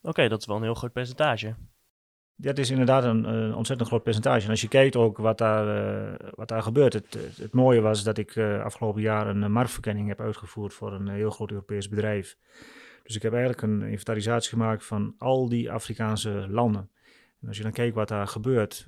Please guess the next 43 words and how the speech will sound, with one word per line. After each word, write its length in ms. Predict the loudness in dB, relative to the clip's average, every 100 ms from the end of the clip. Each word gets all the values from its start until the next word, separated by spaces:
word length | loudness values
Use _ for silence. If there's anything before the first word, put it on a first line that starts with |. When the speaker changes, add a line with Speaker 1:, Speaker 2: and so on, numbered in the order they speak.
| -16
Speaker 2:
eh, 60 | -14 -14
vooral 280 | -12 -6 -2
door, 260 | -2 -2 -2
eh, 160 | -6 -4
door 160 | -4
Chinezen, 500 | -4 -2 0 -2 -4
dan 180 | -6 -4
is 120 | -6
dat, 260 | -8 -12 -10
eh, 300 | -8 -8 -10 -12 -18 _ _ _
ja, 120 | -12
schrikbarend, 680 | -8 -8 -6 -4 -4 -6 -10
hè. 60 | -14 -16 _ _ _ _ _ _
Eh, 460 | -14 -12 -12 -12 -4
Speaker 1:
Ja, 160 | -2
dat 100 | -2
Speaker 2:
dat 40 | -2
Speaker 1:
kan 120 | -2
ik 60 |
me 60 | -2
Speaker 2:
is, 60 | 0
dat 120 | -2
is 80 | 0
Speaker 1:
voorstellen. 340 | -2 -2 -2
Speaker 2:
echt, 220 | -6 -4
eh, 480 | -2 0 0 -2 -2
ontbossing, 720 | -2 2 0 0 -2 -4 -8 -14
dat 300 | -14 -14 -10
is, 300 | -8 -6 -8
eh, 180 | -8 -8
illegale 460 | -8 -8 -4 -2
houtkap. 540 | -2 -4 -4 -8 -8 -16 -20 _ _ _ _ _ _ _ _ _ _ _
Ehm, 1040 | -14 -10 -8 -6 -6 -8 -8 -8 -10 -12 -8
ja, 160 | -4 -4
dat 220 | -6 -6
is, 280 | -4 -4 -4
eh, 60 |
dat 80 | -2
is 100 | 2
niet 120 | 4
goed 140 | 2 0
voor 100 | -2
Afrika 420 | -4 -6 -10